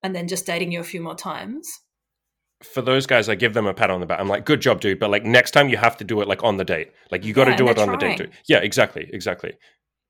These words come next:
Speaker 2: 'Cause I think most people are good peop-, a lot of people listening to this might be like, "What an asshole, like, waiting to," and, like, yes, I, I get that side of things, of course, of course. But, like, the way that you make this better is by encouraging people, not saying, like, "Dude, you're an
Speaker 1: Right.
Speaker 2: asshole," 'cause now he'll just keep it a
Speaker 1: No,
Speaker 2: secret
Speaker 1: no.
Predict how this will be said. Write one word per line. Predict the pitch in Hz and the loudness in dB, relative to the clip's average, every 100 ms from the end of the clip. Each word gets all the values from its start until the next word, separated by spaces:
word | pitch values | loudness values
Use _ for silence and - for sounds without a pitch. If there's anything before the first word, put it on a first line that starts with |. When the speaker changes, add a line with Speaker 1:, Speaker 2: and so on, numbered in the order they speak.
| _ _ | _ _
Speaker 2:
'Cause | - 160 | 0 4
I | 170 | 4
think | 196 170 | 4 2
most | 143 147 - | 2 2 0
people | 139 135 123 | -2 0 0
are | 101 | -2
good | 90 107 - | -2 -4 -2
peop-, | 107 107 | -4 -2
a | 139 | 0
lot | 143 | 0
of | |
people | 147 127 98 | -2 -6 -4
listening | 101 101 95 | -6 -6 -6
to | 90 | -8
this | - | -4
might | 98 92 | -4 -2
be | |
like, | 82 127 | -6 -4
"What | 170 | -4
an | 143 | -2
asshole, | 117 143 - 92 | -2 -2 -2 -4
like, | 87 | -4
waiting | 92 117 117 113 | -2 -2 0 -4
to," | - | -4
and, | 117 127 - - - | -4 -4 -12 -20 -4
like, | 160 151 | -4 -4
yes, | 131 160 143 - - | 2 2 2 -2 0
I, | 135 131 | 0 2
I | 135 | 2
get | 139 135 135 | 2 0 4
that | 120 - | 2 2
side | 113 110 | 0 0
of | 101 | -2
things, | 107 101 | -4 -6
of | 110 | -8
course, | - 98 82 90 | -4 -4 -4 -8
of | - | -6
course. | 92 - - _ _ | -6 -8 -18 _ _
But, | 113 | 2
like, | 113 - - | 2 2 0
the | |
way | 117 123 139 | 4 6 6
that | 139 | 2
you | 117 | 2
make | 113 107 | 0 0
this | 101 | -4
better | - 104 | -2 0
is | 92 92 | 0 0
by | 101 101 | 2 2
encouraging | 98 - 117 95 90 | 0 0 -2 -2 -10
people, | 82 78 | -10 -4
not | 110 - | -2 2
saying, | 139 | 2
like, | 120 98 | 2 0
"Dude, | 143 135 | 0 0
you're | 113 123 | 2 2
an | |
Speaker 1:
Right. | 175 117 | 4 2
Speaker 2:
asshole," | 131 113 92 | 2 0 -2
'cause | 117 107 | -4 2
now | 123 117 | 2 2
he'll | 127 | -2
just | 104 107 | -4 -8
keep | - 101 | -8 -10
it | 98 | -8
a | 185 | -4
Speaker 1:
No, | |
Speaker 2:
secret | 143 113 | -4 -4
Speaker 1:
no. | 185 | -10